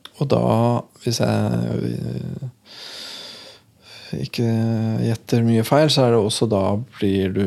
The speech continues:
da blir lunta litt kort, og du blir litt irritabel og litt sånn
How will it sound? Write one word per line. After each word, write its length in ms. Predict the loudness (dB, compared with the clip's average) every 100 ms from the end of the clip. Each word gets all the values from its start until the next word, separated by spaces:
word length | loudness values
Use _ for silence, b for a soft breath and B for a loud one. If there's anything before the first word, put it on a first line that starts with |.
| 0
da 200 | 0 0
blir 240 | 2 2
lunta 260 | 2 0 -2
litt 160 | -2 -2
kort, 280 | -4 -4 -4
og 80 | -4
du 60 |
blir 160 | -4 -6
litt 220 | -8 -8
irritabel 540 | -6 -6 -6 -6 -6 -8
og 80 | -8
litt 140 | -8
sånn 220 | -6 -6